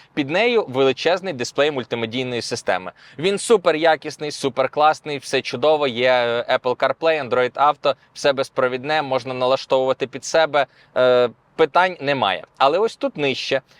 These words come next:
є у нас панель з сенсорними кнопками. Ось тут я не розумію, навіщо було приходити до такого рішення. Збоку аварієчка зроблена класичною механічною,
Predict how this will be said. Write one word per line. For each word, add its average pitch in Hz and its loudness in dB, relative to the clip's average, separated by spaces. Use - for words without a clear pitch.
є 147 2
у 220 4
нас 160 0
панель 143 2
з 127 -2
сенсорними 135 -2
кнопками. 101 0
Ось 156 0
тут 247 0
я 170 2
не 165 0
розумію, 160 -2
навіщо 131 -2
було 127 2
приходити 131 -2
до 117 -4
такого 131 2
рішення. 175 -4
Збоку 156 0
аварієчка 151 0
зроблена 139 0
класичною 131 -2
механічною, 170 -4